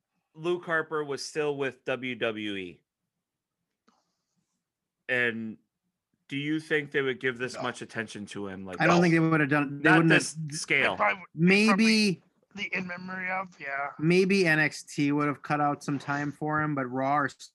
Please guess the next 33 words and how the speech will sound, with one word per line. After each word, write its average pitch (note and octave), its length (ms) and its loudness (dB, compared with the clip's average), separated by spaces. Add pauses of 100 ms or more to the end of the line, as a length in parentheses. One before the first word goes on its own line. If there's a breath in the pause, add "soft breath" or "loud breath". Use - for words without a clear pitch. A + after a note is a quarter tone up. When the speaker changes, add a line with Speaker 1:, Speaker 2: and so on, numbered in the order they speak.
(180)
Speaker 3:
SmackDown B2+ 460 -4
wouldn't B2 200 -8
have A2+ 80 -8
done A#2 160 -6
a A2 80 -6
whole G#2+ 180 -10
tribute A2 420 -10
like G#2+ 180 -12
that. A2+ 100 -12 (200 loud breath)
They E3+ 80 2
would F#3 120 8
have E3 100 2
done D3+ 160 2
a B2 140 2
vignette B2 640 -2 (360 loud breath)
or A2+ 140 -4
maybe A#2+ 380 0
have A2+ 200 -2
some A2 200 -6
interviews B2+ 580 0
or B2 80 -8
inter-, D3 220 2 (540 loud breath)
like, E3 200 0
they E3 100 2
do D#3+ 220 2
a D#3+ 60 4
Raw C3+ 360 4
and C3 120 2
maybe, C#3 320 2
like, B2+ 300 -2
y-, C3+ 140 -10 (360)
you C3 80 -6
know, A2+ 200 -4